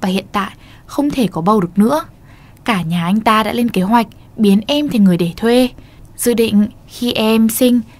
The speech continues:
sẽ bế em bé đi và cho em một trăm triệu. Thì ra mẹ anh Khoa nói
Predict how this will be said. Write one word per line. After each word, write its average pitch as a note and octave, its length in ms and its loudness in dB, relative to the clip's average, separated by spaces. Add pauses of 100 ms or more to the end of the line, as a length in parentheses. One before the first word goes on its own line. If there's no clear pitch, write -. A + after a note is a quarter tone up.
sẽ - 280 -6
bế F#3+ 200 4
em A#3+ 200 0
bé G3 220 2
đi C4 320 0 (260)
và F#3 260 -2
cho G#3+ 200 -2
em G#3+ 340 0 (120)
một G3 140 -2
trăm G#3+ 180 -2
triệu. B3+ 280 2 (720)
Thì G3+ 200 -2
ra G3+ 280 4
mẹ G#3+ 140 2
anh G#3+ 160 -4
Khoa A#3 260 -2
nói G#3+ 440 0